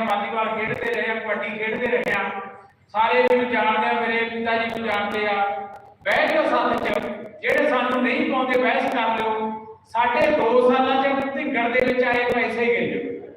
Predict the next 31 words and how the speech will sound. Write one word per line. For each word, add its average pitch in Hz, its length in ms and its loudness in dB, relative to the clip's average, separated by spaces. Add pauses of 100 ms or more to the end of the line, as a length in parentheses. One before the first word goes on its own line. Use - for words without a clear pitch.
(160)
ਦੋ 262 160 6 (140)
ਸਾਲਾਂ 262 260 2
'ਚ। - 180 0 (380)
ਆ 247 140 2
ਮੰਡੀ 247 380 2
ਆ 262 140 4
ਗਈ, - 200 2 (480)
ਮੰਡੀ 247 300 2
ਦੇ 269 100 4
ਉੱਤੇ 277 400 4
ਸੱਤਰ 269 460 0
ਲੱਖ 254 260 2
ਰੁਪਇਆ 247 300 2 (100)
ਪਹਿਲਾਂ 262 300 0
ਦਿੱਤਾ 254 260 0
ਵੀ 254 140 -2
ਫੜ 208 180 0 (100)
ਪੱਕਾ - 240 -2
ਕਰਨਾ, 185 380 -4 (380)
ਫਿਰ 262 220 2 (600)
ਮੰਡੀ 233 240 -2 (120)
ਉੱਚੀ 269 240 -2
ਹੋ 262 220 4
ਗਈ 269 160 2
ਆਪਣੀ, 277 360 2 (500)
ਨਾਲ 254 340 2
ਜਿਹੜਾ 285 320 2
ਵਾਹਨ 254 300 2
ਸੀ 254 160 -2
ਨੀਵਾਂ 233 360 0
ਸੀ। 220 160 -2